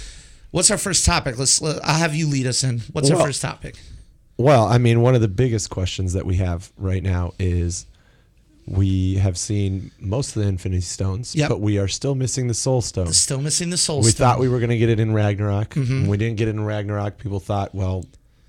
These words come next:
Speaker 2: are they gonna do it in Black Panther?"
Speaker 1: Nope.
Speaker 2: Didn't do it in Black Panther.
Speaker 1: Nope.
Speaker 2: Um, everything from the previews shows a big battle in Wakanda.
Speaker 1: Uh-huh.
Speaker 2: So some people theorize that it's in Wakanda.
Speaker 1: Uh-huh.
Speaker 2: Um,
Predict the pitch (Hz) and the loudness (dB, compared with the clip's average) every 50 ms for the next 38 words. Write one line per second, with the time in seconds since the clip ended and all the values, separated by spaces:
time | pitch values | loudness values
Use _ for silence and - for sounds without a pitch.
0 | _ - 107 110 113 104 101 101 101 95 98 95 90 87 87 95 95 92 - - | _ -6 -4 -4 -2 -2 -2 -2 -2 0 0 -2 -2 -2 -2 -2 -4 -4 -2 0
1 | 135 143 156 151 160 180 190 - - - 139 131 120 113 107 113 113 104 107 104 | 0 0 2 2 0 -2 -2 -4 -6 -2 2 2 4 4 4 4 4 4 2 2
2 | 95 101 101 98 - - 98 95 90 110 117 131 131 135 180 - - - - - | 2 0 0 0 -2 -2 -4 -2 0 0 0 2 2 0 -2 -4 -6 -12 -12 -12
3 | - - - - 107 107 113 110 107 107 104 101 98 92 92 95 - - - - | -20 -20 -12 -2 0 2 4 4 4 4 2 2 0 0 -2 -4 -8 -14 -20 -20
4 | - - - - - _ _ _ _ _ _ - 139 156 151 156 147 151 156 135 | -20 -20 -20 -20 -20 _ _ _ _ _ _ 4 6 6 6 6 4 2 0 -4
5 | 131 - 139 120 120 113 - - - 135 135 135 123 123 135 139 147 175 180 143 | -2 -4 -4 -2 -4 -4 -4 -2 -2 0 2 2 2 2 2 2 2 0 0 -4
6 | - - - - - _ _ _ _ _ _ _ - - - - - 123 113 113 | -6 -8 -10 -12 -14 _ _ _ _ _ _ _ -12 -8 -4 0 4 4 4 6
7 | 113 110 101 - - - 101 107 117 104 95 113 110 110 113 113 113 113 107 - | 4 2 0 0 -4 -4 -2 -2 -2 -2 -2 -2 -2 -2 -2 -2 -2 -4 -6 -6
8 | - 104 104 101 95 92 - - - 110 107 107 101 98 104 147 143 117 135 131 | -6 -4 -4 -4 -4 -6 -6 -4 -4 -2 -2 -2 -2 0 0 0 0 0 -2 -4
9 | 143 147 - - - 110 101 - 117 110 104 113 107 110 107 107 101 _ - 117 | -4 -6 -8 -10 -8 -6 -4 -4 -4 -4 -4 -6 -6 -6 -6 -8 -8 _ -6 -4
10 | 110 107 107 104 101 104 101 104 104 101 95 98 104 104 101 98 98 - _ - | -2 -2 0 0 0 0 0 0 0 -2 -4 -2 -2 0 0 0 -2 -4 _ -20
11 | _ _ _ _ _ _ _ _ _ _ _ _ _ - 107 - - 117 107 104 | _ _ _ _ _ _ _ _ _ _ _ _ _ -6 -6 -2 -2 -2 0 0
12 | 101 92 - 110 101 98 95 92 95 143 139 127 143 143 180 185 - - - - | -2 -2 -2 -2 -2 -2 -2 0 0 0 2 2 0 -2 -2 -4 -8 -14 -20 -20
13 | - - _ _ - 95 98 101 101 98 98 98 95 92 92 92 90 87 | -20 -20 _ _ -6 -2 -2 0 0 0 -2 -2 -2 -2 -2 -4 -6 -8